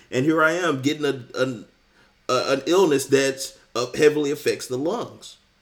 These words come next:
So I get it why they say, "Okay, you need to keep children in the house, you need to keep old people in the house," because they have the weakened immune systems, their lungs aren't fully developed, or their lungs are old as shit. Like, it makes sense.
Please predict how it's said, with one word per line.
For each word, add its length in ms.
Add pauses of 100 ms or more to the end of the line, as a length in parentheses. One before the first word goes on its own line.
(1120)
So 180
I 180
get 260
it 120
why 160
they 200
say, 360
"Okay, 420
you 200
need 200
to 60
keep 260
children 360
in 120
the 40
house, 240
you 40
need 140
to 60
keep 240
old 240
people 280
in 60
the 60
house," 200
because 400 (280)
they 160
have 220
the 80
weakened 340
immune 320
systems, 680
their 320 (180)
lungs 360
aren't 180
fully 260
developed, 500
or 80
their 120
lungs 460 (100)
are 180
old 240
as 60
shit. 380
Like, 260
it 180
makes 320
sense. 520